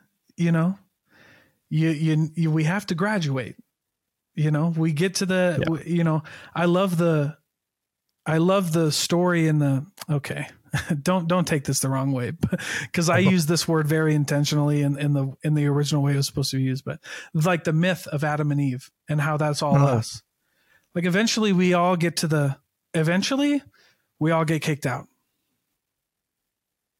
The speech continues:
Speaker 1: We all
Speaker 2: Yeah.
Speaker 1: get kicked out of the garden.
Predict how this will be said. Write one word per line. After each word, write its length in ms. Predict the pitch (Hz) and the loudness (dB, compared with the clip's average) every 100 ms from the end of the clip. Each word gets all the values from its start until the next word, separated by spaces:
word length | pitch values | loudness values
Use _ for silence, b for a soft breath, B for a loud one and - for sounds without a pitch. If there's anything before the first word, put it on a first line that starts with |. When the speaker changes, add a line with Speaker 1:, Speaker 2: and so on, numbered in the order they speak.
| _ _ _ _ _ _ _ _ - | _ _ _ _ _ _ _ _ -6
Speaker 1:
We 120 | 139 | 0
all 100 | 147 | 4
Speaker 2:
Yeah. 100 | 113 | 4
Speaker 1:
get 100 | 104 | 2
kicked 220 | - 151 156 | 0 -2 -2
out 140 | 139 | -2
of 60 | 139 | -2
the 60 | |
garden. 360 | 135 139 127 | -2 -2 -2